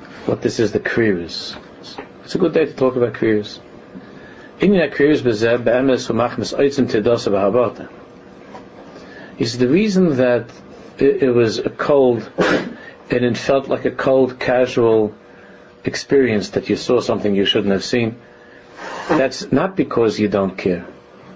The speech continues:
That's not because it doesn't mean anything to you.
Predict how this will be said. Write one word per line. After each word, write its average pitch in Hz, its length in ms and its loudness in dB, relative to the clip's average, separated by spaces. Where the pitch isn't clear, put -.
That's - 180 -4
not 165 220 0
because 110 600 2
it - 140 -4
doesn't 113 240 0
mean 110 140 2
anything 95 360 0
to - 120 -8
you. 87 180 -6